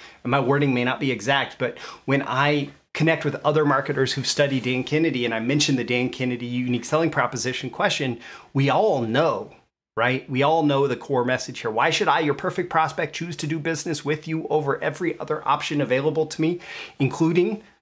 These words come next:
I'm comparing you to a competitor, right? Solving the problem myself, I'm comparing you to that, or doing nothing about it, comparing you to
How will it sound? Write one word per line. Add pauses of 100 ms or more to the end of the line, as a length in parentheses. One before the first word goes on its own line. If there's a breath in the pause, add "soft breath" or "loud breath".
(720)
I'm
comparing
you
to
a
competitor,
right? (240 loud breath)
Solving
the
problem
myself,
I'm
comparing
you
to
that,
or
doing
nothing
about
it,
comparing
you
to